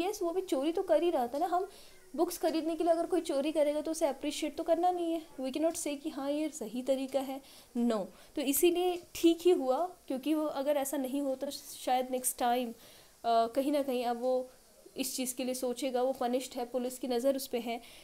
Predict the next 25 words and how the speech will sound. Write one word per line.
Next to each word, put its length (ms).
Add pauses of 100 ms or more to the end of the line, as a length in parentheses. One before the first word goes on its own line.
So 80
a 180
crime 300
is 80
a 120
crime 260
always 520
and, 460
uh, 420
no 160
matter 360
if 100
it 120
is 180 (100)
committed 500
a 160
hundred 320
times 260
or 100 (100)
just 260
once। 420 (1200)
Crime 440
मतलब 240
होता 200
है 140